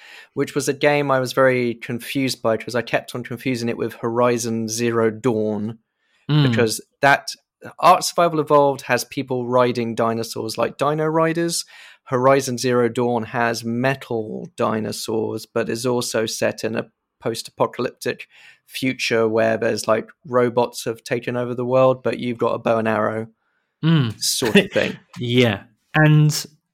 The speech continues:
Speaker 2: you know, the, I'm looking at the poster, and, like, a full third is the cast, and what a cast. We've got,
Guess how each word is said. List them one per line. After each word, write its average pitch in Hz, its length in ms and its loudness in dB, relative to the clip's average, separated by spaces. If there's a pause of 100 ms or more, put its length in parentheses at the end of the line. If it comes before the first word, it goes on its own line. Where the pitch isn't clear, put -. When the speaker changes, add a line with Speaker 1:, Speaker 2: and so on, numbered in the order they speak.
(140)
Speaker 2:
you 151 140 4
know, 104 360 2
the, 120 220 4
I'm 131 140 0
looking 165 260 2
at 117 60 -4
the 120 80 -4
poster, 131 640 0 (480)
and, 113 120 2
like, 107 120 0
a 107 60 -4
full 131 260 0
third 113 440 2
is 95 120 -10
the 95 80 -8
cast, 98 460 0
and 104 120 -4
what 127 220 2
a 92 40 -6
cast. - 840 -6
We've 110 160 -8
got, - 340 2